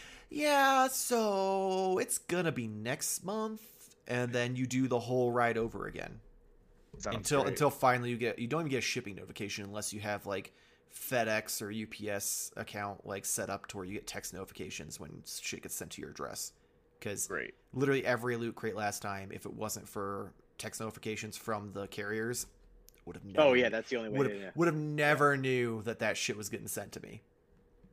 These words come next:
Speaker 3: Yep.
Speaker 2: Glad I signed up for it. No,
Speaker 1: Yeah.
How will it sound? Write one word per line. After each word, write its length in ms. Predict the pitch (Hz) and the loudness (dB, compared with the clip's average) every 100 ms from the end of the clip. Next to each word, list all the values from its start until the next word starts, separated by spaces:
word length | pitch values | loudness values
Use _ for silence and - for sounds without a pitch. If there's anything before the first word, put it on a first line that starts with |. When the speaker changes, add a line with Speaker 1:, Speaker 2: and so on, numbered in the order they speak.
| - - | -20 -12
Speaker 3:
Yep. 240 | 113 110 113 _ _ _ _ _ _ - | -2 0 -2 _ _ _ _ _ _ -4
Speaker 2:
Glad 320 | 110 131 143 | 0 0 0
I 120 | 139 | -2
signed 380 | - 143 147 147 | -6 -8 -8 -10
up 120 | - | -12
for 100 | - - | -16 -20
it. 460 | - - - - | -20 -20 -18 -2
No, 60 | |
Speaker 1:
Yeah. 80 | 277 | 6